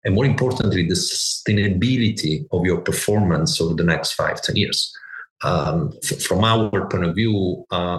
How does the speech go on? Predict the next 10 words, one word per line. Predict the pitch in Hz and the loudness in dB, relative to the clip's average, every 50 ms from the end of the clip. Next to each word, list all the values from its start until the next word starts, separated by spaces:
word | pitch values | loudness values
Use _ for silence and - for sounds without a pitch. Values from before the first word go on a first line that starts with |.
| - - 85 | -6 -8 -6
being, | 85 92 90 87 87 87 85 85 87 85 - - | -2 0 2 2 2 2 2 0 0 -2 -2 -2
uh, | 85 85 82 82 80 78 78 78 - - _ _ | 0 0 0 0 0 -2 -4 -6 -8 -14 _ _
you | - 92 | -4 -4
know, | 87 - - - - - | -2 -2 -4 -6 -6 -4
like | 87 82 - - - | -4 -4 -4 -2 -4
the | 85 | -4
example | 82 - - 95 90 85 85 85 82 78 | -4 0 0 0 0 2 2 2 0 0
of | 76 - | 0 -2
Fedrigoni, | - - - - 80 85 104 120 120 107 98 90 | -4 -4 -4 -4 -2 0 0 2 2 2 2 2
Ahlstrom | 90 92 92 - - - 85 80 | 2 0 0 -2 -2 -2 -4 -4